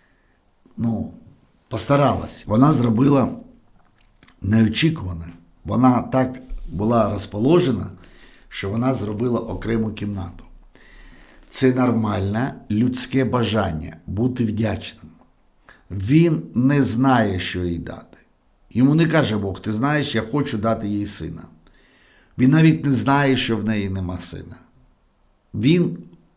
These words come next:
він нічого цього не розуміє. Їм рухає бажання бути вдячним.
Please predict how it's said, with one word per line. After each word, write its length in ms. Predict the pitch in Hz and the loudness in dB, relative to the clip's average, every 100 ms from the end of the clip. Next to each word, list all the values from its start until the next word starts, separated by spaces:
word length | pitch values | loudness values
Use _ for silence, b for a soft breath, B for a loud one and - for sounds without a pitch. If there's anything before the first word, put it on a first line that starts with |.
| _ | _
він 340 | 101 151 196 | -2 0 2
нічого 400 | 147 135 165 151 | 2 2 2 2
цього 260 | 127 139 131 | 2 0 0
не 240 | 123 131 | 2 2
розуміє. 560 | 123 110 104 95 90 - B B B B B B B B - 113 - - 117 107 - - | 2 0 -2 -4 -6 -10 B B B B B B B B -4 -2 -2 -2 -2 -2 -6 6
Їм 460 | 135 175 190 190 | 8 8 6 2
рухає 480 | 135 131 160 - 135 | 4 6 6 4 2
бажання 840 | 113 113 95 131 147 147 143 123 - - _ _ _ _ _ _ | 2 0 0 0 0 0 -2 -2 -8 -20 _ _ _ _ _ _
бути 420 | 95 92 123 127 | -8 -2 0 0
вдячним. 560 | 127 87 - - - - | -2 -4 -6 -8 -10 -12